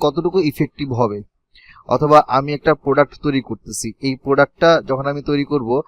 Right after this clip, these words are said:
এটার র মেটেরিয়ালস গুলো আমি যেখান থেকে নিচ্ছি, এগুলোর কোয়ালিটি ঠিক আছে কিনা, আমি কোন ভেন্ডরের কাছ থেকে নিব। এই যে ধ-, এই কোশ্চেন গুলো যখন আসে ইন্ডাস্ট্রিতে, বিজনেস সেক্টরে, বা ধরেন আমি একটা ব্যাংকে আছি,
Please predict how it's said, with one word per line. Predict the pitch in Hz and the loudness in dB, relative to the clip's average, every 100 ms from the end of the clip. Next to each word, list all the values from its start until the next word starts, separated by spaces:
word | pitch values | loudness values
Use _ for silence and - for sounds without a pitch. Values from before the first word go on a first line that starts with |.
| - _ | -10 _
এটার | 120 127 143 | -2 2 4
র | 123 127 | 6 4
মেটেরিয়ালস | 143 147 160 139 | 2 0 0 0
গুলো | 139 151 | -2 2
আমি | 147 131 135 | 4 4 0
যেখান | 123 135 | -4 -2
থেকে | 135 135 | -2 -2
নিচ্ছি, | 131 123 - 110 - _ _ - | -4 -8 -8 -10 -10 _ _ -4
এগুলোর | 135 151 165 | 0 0 0
কোয়ালিটি | - 160 151 175 165 | 4 6 6 4 2
ঠিক | 165 139 | 2 2
আছে | 123 113 | 2 -2
কিনা, | 110 104 | -4 -4
আমি | 113 127 | -4 -6
কোন | 165 175 | -4 -4
ভেন্ডরের | 135 131 143 143 | -2 0 0 0
কাছ | 139 - | -2 -4
থেকে | 135 131 | -6 -6
নিব। | 113 95 101 - _ _ _ _ _ _ _ _ | -6 -8 -14 -20 _ _ _ _ _ _ _ _
এই | - 185 | 4 4
যে | 180 196 170 | 6 4 4
ধ-, | 143 151 | 2 2
এই | 170 185 | 4 2
কোশ্চেন | - 156 185 165 | 2 0 0 0
গুলো | 156 139 | 2 4
যখন | 139 147 | 2 0
আসে | 127 120 - 113 | -2 -4 -4 -6
ইন্ডাস্ট্রিতে, | 117 127 120 139 127 117 | -2 -2 -2 -4 -6 -4
বিজনেস | 120 117 120 - | -6 -6 -10 -6
সেক্টরে, | 127 - 107 104 - _ _ _ - | -6 -4 -8 -8 -16 _ _ _ 2
বা | 135 | 4
ধরেন | 135 156 151 | 6 4 4
আমি | 147 147 | 2 0
একটা | - 156 | 2 2
ব্যাংকে | 139 117 131 139 - | 2 4 4 4 4
আছি, | 143 117 131 | 6 6 0